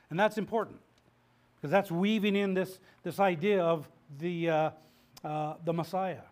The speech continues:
Remember the story that we're focused on, Christmas time, the Magi, the scientists of the day. They were reading the signs.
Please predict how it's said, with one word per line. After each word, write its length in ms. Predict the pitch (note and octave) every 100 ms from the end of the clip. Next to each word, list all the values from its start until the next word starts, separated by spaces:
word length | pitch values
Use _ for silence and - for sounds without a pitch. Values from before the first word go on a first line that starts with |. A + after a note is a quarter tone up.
| _ _ -
Remember 320 | F#3 A3 G#3+
the 100 | F#3
story 320 | - A3 G#3+
that 160 | G3+ F#3
we're 300 | G3 F#3+ - - _ _ _
focused 460 | G#3 A3 G3+ -
on, 220 | C3 G#2+ G#2 _ _ _ _ -
Christmas 360 | A3+ A3+ F3
time, 300 | - C#3+ G#2 - _ _ _ _ _ _
the 60 | D3
Magi, 460 | E3+ F3+ C#3 A2+ - - _ _ _ _ _ _
the 60 | C#3
scientists 680 | A3+ A#3 D3+ C3 - - -
of 80 | D#3
the 80 | E3
day. 340 | F#3 E3 - - _ _ _ _ _ _ _ _ _ _
They 120 | - G#3
were 120 | A3
reading 280 | G#3+ G#3 G3+
the 80 |
signs. 420 | - A3 G3+ A2